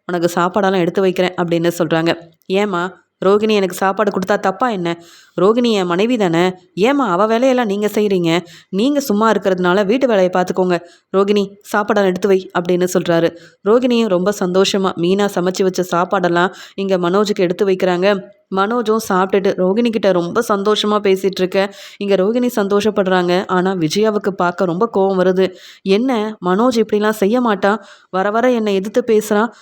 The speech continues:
அதுவும் இந்த ரோகிணி முன்னாடி என்னை திட்டி அவமானப்படுத்துறான், இங்க என்னதான் நடக்குது?" மனோஜ் ரோகிணியை பிரிச்சு ரோகிணியை வீட்டை விட்டு வெளியில அனுப்பணும். என் பையன் மனோஜுக்கு மறுபடியும் நல்ல வசதியான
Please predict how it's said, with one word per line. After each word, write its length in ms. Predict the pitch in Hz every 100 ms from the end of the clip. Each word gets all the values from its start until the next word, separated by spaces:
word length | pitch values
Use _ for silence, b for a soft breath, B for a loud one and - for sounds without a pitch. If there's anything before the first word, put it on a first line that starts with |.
| B
அதுவும் 280 | 214 214 247
இந்த 60 | 220
ரோகிணி 320 | 208 262 294 269
முன்னாடி 300 | 247 233 226
என்னை 220 | 214 196 214
திட்டி 140 | 214
அவமானப்படுத்துறான், 880 | 240 220 247 240 226 214 214 208 220 B B
இங்க 160 | - 220
என்னதான் 420 | 214 214 254 285
நடக்குது?" 580 | 240 208 220 208 180 180 b _ - 170
மனோஜ் 400 | 185 220 262 262
ரோகிணியை 480 | 220 208 220 220 220 214
பிரிச்சு 420 | 190 202 - 214 240
ரோகிணியை 460 | 180 202 220 214
வீட்டை 280 | 185 220 220
விட்டு 200 | 196 208
வெளியில 420 | 180 185 196 180
அனுப்பணும். 300 | 175 170 208
என் 260 | 185 180 202
பையன் 340 | 202 196 196
மனோஜுக்கு 580 | 170 180 196 190 185 170 B B
மறுபடியும் 560 | - 185 226 240 220 214
நல்ல 260 | 175 180 208
வசதியான 840 | 170 196 185 190 196 233 208